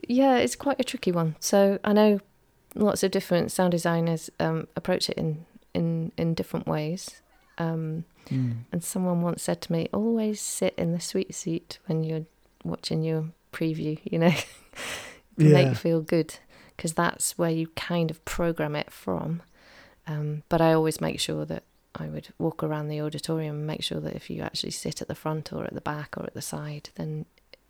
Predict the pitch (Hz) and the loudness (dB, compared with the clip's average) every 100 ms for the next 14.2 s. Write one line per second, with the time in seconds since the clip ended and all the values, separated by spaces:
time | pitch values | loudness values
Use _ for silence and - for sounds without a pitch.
0 | _ - 170 170 - - 175 165 160 147 | _ -4 -2 -2 -2 -2 0 0 -2 -6
1 | - - - - 151 - 151 151 151 - | -10 -10 -10 -8 -10 -8 -8 -8 -10 -8
2 | - - 156 175 - - - 170 170 160 | -8 -8 -6 -6 -6 -6 -6 -4 -2 -2
3 | 151 - 160 - - - _ - 165 160 | -4 -6 -6 -6 -10 -14 _ -14 -10 -10
4 | 156 156 - _ _ - 156 147 127 113 | -10 -14 -18 _ _ 2 4 6 2 -4
5 | _ _ _ - - - 165 185 160 208 | _ _ _ -20 -14 4 8 10 12 10
6 | 202 190 185 156 139 143 147 143 139 139 | 10 10 10 10 8 6 4 2 4 4
7 | 139 - 131 - - 160 180 220 151 - | 2 0 -2 0 8 8 8 6 4 4
8 | 139 131 - 123 123 127 - - - - | 0 0 4 4 6 2 0 -14 -16 -2
9 | 131 120 131 135 131 127 120 117 127 131 | 0 4 8 8 8 6 4 2 4 4
10 | 127 127 123 117 120 127 127 147 139 - | 4 4 4 4 0 0 2 2 0 -2
11 | - - - - 151 135 156 151 151 139 | -12 -14 0 8 10 10 8 8 8 8
12 | 151 165 151 143 156 151 156 - 139 156 | 6 6 6 10 10 10 6 6 8 10
13 | 196 170 156 156 - - 165 214 196 131 | 10 10 12 10 8 4 6 6 4 4
14 | 120 | 4